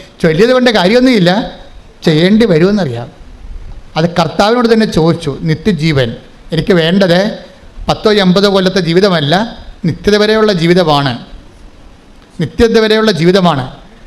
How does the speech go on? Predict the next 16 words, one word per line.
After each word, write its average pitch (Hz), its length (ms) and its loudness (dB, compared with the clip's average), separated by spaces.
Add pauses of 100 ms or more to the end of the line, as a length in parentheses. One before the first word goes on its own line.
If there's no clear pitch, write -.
(140)
അത് 180 280 2
നിത്യത 214 300 2
വരെയുള്ള 254 300 2
ജീവിതം 202 340 0
കിട്ടാൻ 196 420 0 (340)
ചൊല്ലിക്കൊണ്ടിരുന്നാൽ 220 640 2
ശരിയാകത്തില്ല, 175 880 0 (200)
എന്തെങ്കിലും 202 380 0
ചെയ്യേണ്ടി 233 400 2
വരുമെന്ന് 254 240 2
പുള്ളിക്കറിയാം." 208 460 0
<laughs> - 1040 -6
പുള്ളിക്കറിയാം 240 360 2
എന്തെങ്കിലും 220 280 0
ചെയ്യേണ്ടി 262 360 0
വരും, 208 260 0